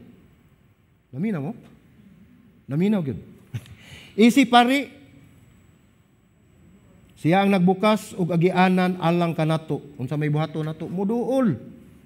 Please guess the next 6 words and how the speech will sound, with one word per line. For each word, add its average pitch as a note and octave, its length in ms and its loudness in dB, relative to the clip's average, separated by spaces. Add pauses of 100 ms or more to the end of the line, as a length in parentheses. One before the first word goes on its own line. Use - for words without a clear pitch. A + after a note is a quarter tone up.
(640)
Kita F#3+ 160 0
kaniya G#3 480 2 (960)
nga G3 160 0
puno G#3 400 0
sa A3+ 160 0 (640)
pagsalig A3+ 640 -2